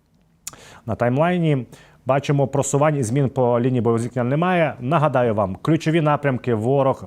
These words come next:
використовує. Це Лиман перший, Вільшана. Ось, і також це Ягідне, Орлянка, Ягідне,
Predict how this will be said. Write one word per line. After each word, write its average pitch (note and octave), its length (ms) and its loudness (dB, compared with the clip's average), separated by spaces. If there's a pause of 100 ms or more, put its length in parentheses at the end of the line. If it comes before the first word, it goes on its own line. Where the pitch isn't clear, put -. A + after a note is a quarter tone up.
(140)
використовує. G#2+ 680 -2
Це A#2 300 0
Лиман B2 420 0
перший, G#2 480 -2
Вільшана. D#3 800 -2 (440)
Ось, A#2+ 440 -4 (120)
і C#3+ 180 0
також B2+ 500 0
це A2 180 -4
Ягідне, A#2 800 -2
Орлянка, A#2 580 -2
Ягідне, A2 680 -2